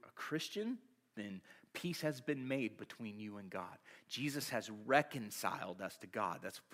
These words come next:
why we use that word, or the Bible uses that word, reconcile. We were enemies of God. Now we have been reconciled to him. Peace has been made. It can refer to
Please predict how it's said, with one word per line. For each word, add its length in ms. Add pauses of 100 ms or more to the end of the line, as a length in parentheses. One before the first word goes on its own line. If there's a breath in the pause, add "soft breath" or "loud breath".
(200 loud breath)
why 160
we 160
use 460
that 240
word, 240
or 60
the 80
Bible 380
uses 360
that 160
word, 340
reconcile. 840 (460)
We 140
were 240
enemies 520
of 140
God. 360 (340 loud breath)
Now 320
we 220
have 180
been 280
reconciled 680
to 60
him. 260
Peace 340
has 180
been 320
made. 440 (3250 loud breath)
It 180
can 360
refer 520
to 420